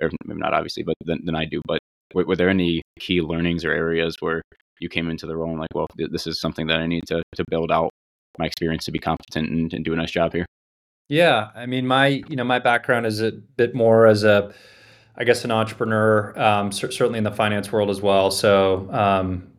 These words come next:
Speaker 2: you know, what brought me out to the Bay Area, I helped raise capital for a, a consumer packaged goods brand. Um, and then along the way, um, I started a,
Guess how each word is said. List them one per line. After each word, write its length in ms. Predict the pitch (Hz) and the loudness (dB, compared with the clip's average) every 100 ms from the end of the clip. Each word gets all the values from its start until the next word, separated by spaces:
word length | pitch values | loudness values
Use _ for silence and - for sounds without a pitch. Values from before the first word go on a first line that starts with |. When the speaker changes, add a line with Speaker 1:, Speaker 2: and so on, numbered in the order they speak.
| - | -8
Speaker 2:
you 100 | 117 | -4
know, 180 | 101 95 | -2 -2
what 200 | 98 101 | -2 2
brought 160 | 101 | 2
me 80 | 110 | 2
out 80 | 98 | -2
to 80 | 104 | -2
the 60 | |
Bay 160 | 98 101 | 0 4
Area, 480 | 98 101 101 95 95 | 4 6 4 2 -4
I 40 | 107 | -4
helped 200 | 104 104 | -2 0
raise 160 | 98 | -2
capital 320 | 98 98 95 98 | 2 2 2 -2
for 240 | - 95 | 0 0
a, 80 | 92 95 | -2 -6
a 80 | 113 | -8
consumer 420 | 107 101 107 101 | -6 -4 -4 0
packaged 400 | 101 98 95 - | 0 0 -2 -2
goods 180 | 101 101 | -4 0
brand. 540 | 104 101 98 98 98 - - - _ _ | 0 0 0 -4 -8 -18 -20 -20 _ _
Um, 600 | 110 101 98 98 95 92 - | 2 4 4 0 -4 -8 -2
and 100 | 113 | 0
then 80 | 107 | 2
along 260 | 101 101 | 2 2
the 80 | 101 | 2
way, 560 | 101 101 101 - 98 - | 4 4 4 4 0 -4
um, 320 | 123 101 98 | -2 0 0
I 60 | 104 | -4
started 400 | - 104 98 98 | 0 2 2 2
a, 260 | 95 92 | 0 -2